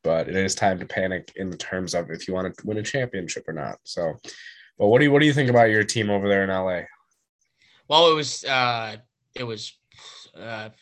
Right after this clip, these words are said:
Speaker 2: very concerning, among other words, to see that Cavaliers score ninety-two seventy-nine, uh, especially coming off of a good Blazer win by, I believe, fifteen, twenty plus. So to put up seventy-nine total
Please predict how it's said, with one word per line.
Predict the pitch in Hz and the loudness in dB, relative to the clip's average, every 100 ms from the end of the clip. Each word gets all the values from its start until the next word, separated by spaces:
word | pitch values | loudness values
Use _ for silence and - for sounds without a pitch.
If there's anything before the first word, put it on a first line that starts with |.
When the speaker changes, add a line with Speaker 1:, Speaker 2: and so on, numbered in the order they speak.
| _ | _
Speaker 2:
very | 135 147 127 | 0 2 0
concerning, | 117 127 123 131 123 117 | -4 -10 -8 -4 -4 -6
among | 113 117 | -8 -8
other | 117 117 | -6 -8
words, | 110 107 - | -10 -12 -14
to | 113 | -14
see | 120 | -12
that | 110 110 _ _ | -10 -12 _ _
Cavaliers | - 135 110 120 123 123 | -8 -8 -6 -8 -6 -6
score | - 120 117 98 101 101 | -6 -8 -14 -16 -18 -18
ninety-two | 110 117 123 117 - 127 | -12 -10 -10 -12 -14 -12
seventy-nine, | 120 - 127 127 127 113 107 110 110 101 101 123 _ _ _ _ _ 101 | -10 -10 -8 -10 -10 -12 -14 -14 -12 -14 -18 -20 _ _ _ _ _ -12
uh, | 107 | -8
especially | 117 - 226 254 | -6 -2 -2 -4
coming | - 247 196 | -4 -2 0
off | 196 214 | 2 0
of | 190 | -6
a | 139 | -6
good | 165 147 | -6 -6
Blazer | 139 185 170 127 | -4 -4 -4 -8
win | 110 110 110 _ _ - | -10 -12 -14 _ _ 0
by, | 127 123 123 _ - | 2 2 -2 _ -8
I | 120 117 | -6 -4
believe, | 117 131 208 165 - | -6 -10 -10 -12 -20
fifteen, | - 170 160 - 170 | -10 -6 -6 -8 -10
twenty | 135 170 127 | -8 -10 -10
plus. | - 123 98 - _ _ _ _ | -8 -8 -8 -12 _ _ _ _
So | - | -6
to | 127 | -4
put | 127 214 | 0 -2
up | - | -2
seventy-nine | - 156 165 175 139 123 135 139 131 | -2 -2 -2 -4 -4 -2 -2 -4 -8
total | - 123 131 135 | -10 -6 -6 -6